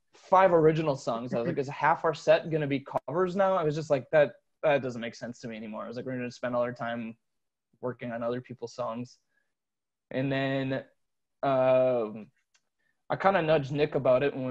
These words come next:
we were out drinking one night and was like, "Hey, I have this idea. Would you guys wanna, like,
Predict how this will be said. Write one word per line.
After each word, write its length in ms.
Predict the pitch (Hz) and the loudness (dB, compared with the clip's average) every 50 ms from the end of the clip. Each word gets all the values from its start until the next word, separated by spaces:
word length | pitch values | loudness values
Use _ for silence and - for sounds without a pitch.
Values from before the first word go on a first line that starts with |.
| 127 | -4
we 40 | 127 123 | -2 0
were 80 | 123 | 0
out 120 | 127 123 120 | 0 0 0
drinking 400 | 113 123 120 123 - 135 131 127 | -4 -8 -8 -8 -8 -8 -6 -6
one 140 | 123 123 | -6 -6
night 320 | 123 123 123 123 131 127 - _ _ _ _ - | -4 -4 -4 -4 -4 -6 -10 _ _ _ _ -10
and 280 | 127 123 117 113 113 113 | -8 -8 -6 -8 -8 -10
was 180 | 113 113 117 | -12 -12 -10
like, 240 | 123 113 113 113 _ - | -10 -10 -10 -10 _ 0
"Hey, 200 | 156 160 151 143 | 4 4 6 6
I 40 | 147 | 4
have 200 | 156 170 185 196 | 4 2 2 0
this 180 | 226 220 - | -2 -2 -2
idea. 320 | 170 151 143 139 151 151 131 | -4 -2 0 2 2 2 2
Would 140 | 120 110 110 | 0 -4 -8
you 60 | 113 | -6
guys 300 | 123 117 120 120 123 120 | -2 -2 -2 -2 -4 -6
wanna, 260 | 123 120 120 127 127 | -6 -6 -6 -4 -4
like, 240 | 127 127 127 123 113 | -4 -4 -4 -6 -6